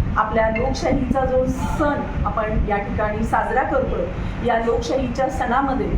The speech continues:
सर्वांनी शंभर टक्के सहभागी होऊन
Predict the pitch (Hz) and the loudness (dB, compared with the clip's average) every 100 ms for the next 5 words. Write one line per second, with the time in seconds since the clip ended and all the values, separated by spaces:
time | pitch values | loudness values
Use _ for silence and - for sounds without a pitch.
0 | - 220 202 208 226 277 226 220 240 262 | 0 0 0 0 -2 0 2 2 0 0
1 | 254 240 214 - - - - - 294 269 | -4 -2 -2 0 -2 -2 -4 0 0 2
2 | 269 277 320 330 240 233 220 | 2 2 0 0 -2 0 -2